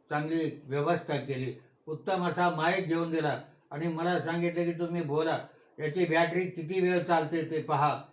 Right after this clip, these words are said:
तेव्हा त्या माणसाला, ज्यांनी माईक दिला, त्याला सांगितलं, की मी बोलेल तितका वेळ ती बॅटरी चालली पाहिजे. आणि खरोखर दीड दोन तास मी बोलत असताना ती बॅटरी मध्येच बंद पडली.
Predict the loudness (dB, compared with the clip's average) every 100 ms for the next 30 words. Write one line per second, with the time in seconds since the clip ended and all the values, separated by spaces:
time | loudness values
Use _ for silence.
0 | _ _ _ _ _ _ 2 6 6 6
1 | 2 -6 -12 0 4 6 4 2 -8 _
2 | -6 -4 0 2 4 4 2 -2 -2 -6
3 | -10 -16 -6 0 0 0 0 0 0 -2
4 | -2 -2 -2 -4 -6 -8 -10 _ _ _
5 | 0 2 0 -2 0 2 4 4 0 -2
6 | -6 2 4 4 2 2 2 2 0 -2
7 | 0 0 0 0 0 0 0 -4 -10 -20
8 | _ -2 0 0 0 0 2 2 2 2
9 | 2 2 2 2 2 4 2 2 0 -2
10 | -2 -2 -2 -2 -4 -2 -2 -2 -4 -12
11 | -20 -6 -2 0 2 2 0 0 0 0
12 | 0 -2 -2 -4 -2 -2